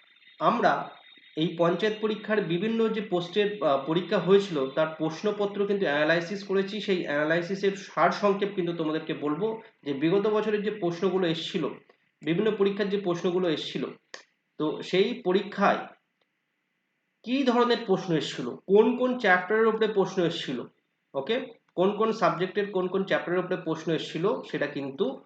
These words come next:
আমরা অ্যানালাইসিস করেছি। তার সারসংক্ষেপ কিন্তু আমরা বলবো, অর্থাৎ কোন সাবজেক্টের কোন চ্যাপ্টার থেকে পড়তে হবে, অ্যাকচুয়াল সিলেবাসটা কী।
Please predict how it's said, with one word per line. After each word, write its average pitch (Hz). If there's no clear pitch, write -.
আমরা 135
অ্যানালাইসিস 151
করেছি। 214
তার 165
সারসংক্ষেপ 151
কিন্তু 139
আমরা 139
বলবো, 156
অর্থাৎ 185
কোন 156
সাবজেক্টের 139
কোন 131
চ্যাপ্টার 135
থেকে 139
পড়তে 127
হবে, 175
অ্যাকচুয়াল 165
সিলেবাসটা 135
কী। -